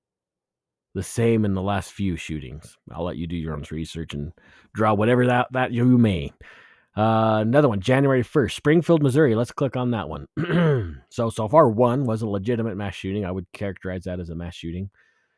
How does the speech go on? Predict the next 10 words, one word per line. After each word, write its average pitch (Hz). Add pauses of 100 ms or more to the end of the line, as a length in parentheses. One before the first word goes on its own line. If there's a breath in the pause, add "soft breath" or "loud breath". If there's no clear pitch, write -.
(300)
The 78
one 87
in 87
Perry. 95 (260)
Let's 113
see. 90 (640)
This 127
one, 131 (320)
Springfield, 123
Missouri. 127